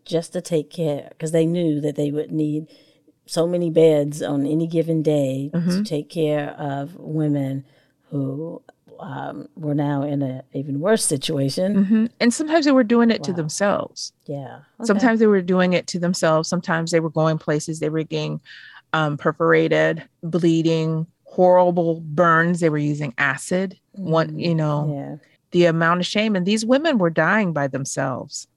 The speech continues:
Speaker 1: Yeah. Hmm.
Speaker 2: Women and children.
Speaker 1: And
Speaker 2: I
Speaker 1: so
Speaker 2: mean, like,
Speaker 1: we, so,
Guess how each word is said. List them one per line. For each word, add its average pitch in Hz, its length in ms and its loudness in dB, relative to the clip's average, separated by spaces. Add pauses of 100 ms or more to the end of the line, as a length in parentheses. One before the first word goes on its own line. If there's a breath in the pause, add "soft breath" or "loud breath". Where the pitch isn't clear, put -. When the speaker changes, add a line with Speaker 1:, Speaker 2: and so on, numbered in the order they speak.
(100)
Speaker 1:
Yeah. 160 360 -10 (360)
Hmm. 160 340 -8 (240)
Speaker 2:
Women 262 400 4
and 202 140 4
children. - 420 -2
Speaker 1:
And 233 100 0
Speaker 2:
I - 40 4
Speaker 1:
so 226 160 10
Speaker 2:
mean, 202 80 4
like, 170 200 2
Speaker 1:
we, 208 220 2
so, 214 300 4